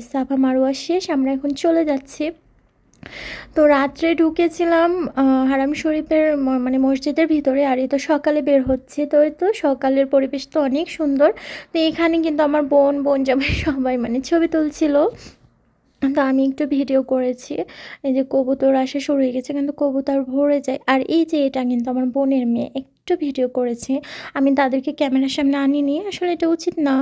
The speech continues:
সবারই একটা পার্সোনালিটি আছে। তো আমি একটু একটু শেয়ার কর-, মানে ভিডিও করেছি, সেটাই শেয়ার করলাম। আমরা চলে আসছি হোটেলে।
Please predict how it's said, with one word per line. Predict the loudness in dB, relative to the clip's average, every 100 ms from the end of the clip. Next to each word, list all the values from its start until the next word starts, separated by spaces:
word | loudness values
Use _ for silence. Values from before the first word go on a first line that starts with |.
| -2
সবারই | -2 0 2 2
একটা | 0 2
পার্সোনালিটি | 2 2 0 0 0 0 -2 -2
আছে। | -2 -4 -2 -2 -4 _ -20 -20 -20 -20 -20 -20 _ 2
তো |
আমি | 4 4
একটু | 2 4
একটু | 4 4
শেয়ার | 4 6 6
কর-, | 6 0 0
মানে | 0 0
ভিডিও | 2 2 2
করেছি, | 2 0 2 0
সেটাই | 2 2 2 4
শেয়ার | 4 4
করলাম। | 4 2 2
আমরা | 2 0 0
চলে | 2 4 4
আসছি | 4 4
হোটেলে। | 6 6 4 2 4